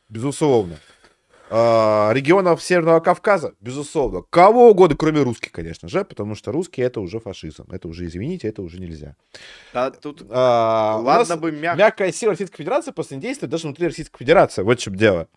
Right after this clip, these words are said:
Speaker 2: Да хуй с ним, с
Speaker 1: И она
Speaker 2: мягкой.
Speaker 1: хуй его знает, в чём она заключается.
Speaker 2: Пускай будет жёсткая сила Российской Федерации, но, блядь, чтобы Российская Федерация, а не Республика Азербайджан. Знаешь, ну, типа,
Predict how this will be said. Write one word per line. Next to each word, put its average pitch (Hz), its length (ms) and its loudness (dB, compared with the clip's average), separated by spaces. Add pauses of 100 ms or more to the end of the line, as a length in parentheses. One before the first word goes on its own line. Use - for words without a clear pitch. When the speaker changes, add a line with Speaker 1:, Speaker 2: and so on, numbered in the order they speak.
Speaker 2:
Да - 100 -18
хуй 135 160 -18
с - 80 -20
ним, 139 120 -14
с 139 60 -18
Speaker 1:
И - 80 -10
она 156 260 4
Speaker 2:
мягкой. - 120 -2
Speaker 1:
хуй 220 140 0
его 185 100 2
знает, 196 200 -2
в - 40 -20
чём 190 200 -4
она 185 80 -2
заключается. 220 520 -2
Speaker 2:
Пускай 156 220 -2
будет 175 200 -6
жёсткая 156 580 -8
сила 131 300 -6
Российской 110 440 -10
Федерации, 113 640 -8
но, 101 100 -14
блядь, 120 200 -8
чтобы 135 200 -8
Российская 143 420 -10
Федерация, 143 580 -6
а 110 40 -8
не 110 80 -12
Республика 113 520 -12
Азербайджан. 120 540 -8 (220)
Знаешь, 180 220 -8
ну, 175 100 -8
типа, 160 300 -6